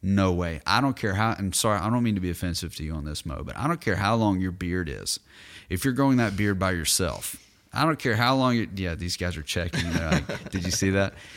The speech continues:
Uh, whatever you're doing, if you're doing that in isolation and by yourself, uh, my proposal is you're not gonna be able to, to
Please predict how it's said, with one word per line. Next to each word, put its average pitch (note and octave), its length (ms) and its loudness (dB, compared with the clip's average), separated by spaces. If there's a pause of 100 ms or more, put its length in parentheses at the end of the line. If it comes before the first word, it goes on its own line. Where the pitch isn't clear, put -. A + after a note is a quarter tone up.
(220)
Uh, F#2 320 2 (360)
whatever D#3 460 6
you're D3+ 140 6
doing, B2 440 8
if A2 160 -2
you're A2+ 80 4
doing C3+ 420 4
that A#2 440 0
in G#2+ 160 2
isolation G2+ 880 2
and F#2 160 -2
by G2+ 160 4
yourself, F#2 560 0 (320)
uh, - 180 2
my E3+ 180 6
proposal G#2+ 560 4
is F#2+ 180 2
you're F#2+ 80 2
not G#2 180 2
gonna G2 140 0
be F#2+ 120 0
able F2+ 140 -2
to, E2+ 160 -6 (160)
to E2 420 -2